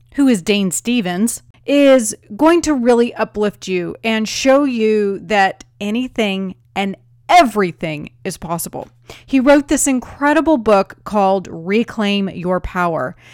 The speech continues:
And not only is this book filled with Dane's incredible story, oh my God, as I was reading it, I was like, "This can't possibly be true. This can't possibly happen to one person." But he literally goes to hell and back.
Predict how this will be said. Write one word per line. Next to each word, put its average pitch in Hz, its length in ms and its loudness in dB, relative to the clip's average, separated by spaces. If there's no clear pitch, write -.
And 220 480 2
not 262 260 2
only 311 220 4
is 294 140 2
this 254 180 0
book 208 240 -2
filled 190 320 -2
with 180 120 -6
Dane's 175 380 -6
incredible 262 840 -2
story, 175 580 -2
oh 262 520 0
my 208 600 -4
God, 190 680 4
as 202 160 -2
I 220 60 -6
was 208 200 -2
reading 269 400 2
it, 180 140 -6
I 202 100 2
was 208 160 0
like, 208 300 0
"This 220 180 -2
can't 247 240 -2
possibly 247 360 -2
be 220 140 -4
true. - 420 -6
This - 180 -2
can't 311 420 0
possibly 320 800 4
happen 285 500 4
to 208 80 4
one 196 260 0
person." - 500 -6
But 269 100 2
he 285 160 2
literally 320 540 4
goes 247 300 4
to 214 100 0
hell 196 260 0
and 190 140 -2
back. - 360 -8